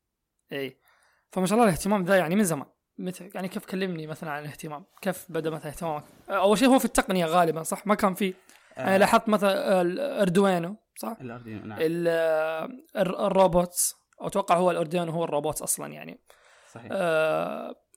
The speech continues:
Speaker 1: ف-، يعني، من، من، من الصغر. فكيف مثلًا بدأ الشغف أو مثلًا الاهتمام في الأمور هذه؟
Speaker 2: آم، شوف، ال-، يعني، الفكرة هذه أو الشغف اللي، اللي،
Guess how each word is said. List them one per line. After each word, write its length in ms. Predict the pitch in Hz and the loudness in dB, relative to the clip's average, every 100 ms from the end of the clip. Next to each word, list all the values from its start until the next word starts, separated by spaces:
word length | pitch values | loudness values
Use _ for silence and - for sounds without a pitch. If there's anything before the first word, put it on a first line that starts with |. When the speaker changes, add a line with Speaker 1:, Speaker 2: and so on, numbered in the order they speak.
| _ | _
Speaker 1:
ف-، 640 | _ 175 175 180 185 - - | _ -2 0 0 -4 -10 -6
يعني، 240 | 170 180 | -2 0
من، 320 | 180 185 175 175 180 | 0 0 -2 -4 -8
من، 420 | 175 175 185 175 175 165 165 | -8 -8 -6 -6 -4 -6 -6
من 120 | 170 | 0
الصغر. 420 | 170 175 147 - _ | 2 2 -2 -14 _
فكيف 960 | - 160 143 - - 190 _ - 190 180 | -12 -8 -6 -8 -12 -16 _ -6 -6 -4
مثلًا 320 | 175 156 147 | -8 -10 -12
بدأ 240 | 160 - 254 _ _ _ 170 | -12 -12 -16 _ _ _ -20
الشغف 480 | 175 - 143 143 - | -16 -12 -10 -12 -12
أو 120 | - | -12
مثلًا 240 | 170 165 | -12 -10
الاهتمام 380 | 156 - 147 143 | -10 -10 -12 -12
في 180 | - - | -16 -16
الأمور 460 | 147 156 165 147 160 | -12 -10 -10 -12 -14
هذه؟ 120 | 196 _ _ _ _ _ _ _ _ _ _ _ - | -16 _ _ _ _ _ _ _ _ _ _ _ -18
Speaker 2:
آم، 600 | 117 113 113 113 110 - _ | -12 -8 -8 -8 -12 -18 _
شوف، 340 | - 208 196 - 135 | -14 -12 -12 -16 -16
ال-، 720 | 127 123 123 123 120 123 113 _ _ _ _ _ - | -12 -10 -8 -10 -10 -14 -18 _ _ _ _ _ -20
يعني، 460 | 117 113 104 - - | -14 -12 -14 -16 -20
الفكرة 520 | 117 135 - 196 147 | -16 -14 -12 -8 -8
هذه 240 | 139 117 | -8 -8
أو 100 | 98 | -10
الشغف 400 | 110 - 135 117 | -14 -10 -10 -10
اللي، 240 | 117 104 98 | -12 -12 -14
اللي، 640 | 101 95 92 92 - - | -16 -18 -18 -18 -20 -20